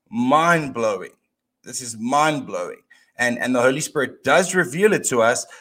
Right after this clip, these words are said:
but there is a way that we are to interpret the Bible, and there is a way that is very dangerous. And what, what do we read in Proverbs?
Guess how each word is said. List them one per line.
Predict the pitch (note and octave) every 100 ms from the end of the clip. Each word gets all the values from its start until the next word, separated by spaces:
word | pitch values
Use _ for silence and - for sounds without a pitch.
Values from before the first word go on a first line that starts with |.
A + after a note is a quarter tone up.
| _
but | B2+ B2
there | C#3 C#3
is | - D3 C#3 -
a | B2+ C3
way | A#2 A2 D3+ F3 F#3
that | D3+ C3+ C3+
we | C3 B2
are | B2+
to | B2 C3+
interpret | B2 A#2+ C3 B2 A#2+
the | -
Bible, | G2+ B2 B2 G#2 G#2+ G2
and | A#2+
there | A#2+ B2
is | B2 A#2+
a | A#2
way | G#2+ B2+ C#3
that | B2 A#2+ -
is | A#2+ A2 _ _
very | G2 - C3+ C#3+ C#3 C3+ C3 - _ _
dangerous. | B2 C#3+ C3+ A2+ - - - - -
And | B2 B2
what, | C#3 A#2+
what | C#3+ C#3 D3+
do |
we | D#3 D3+
read | C#3+ C#3+
in | C3
Proverbs? | - D#3 B2+ A2 - -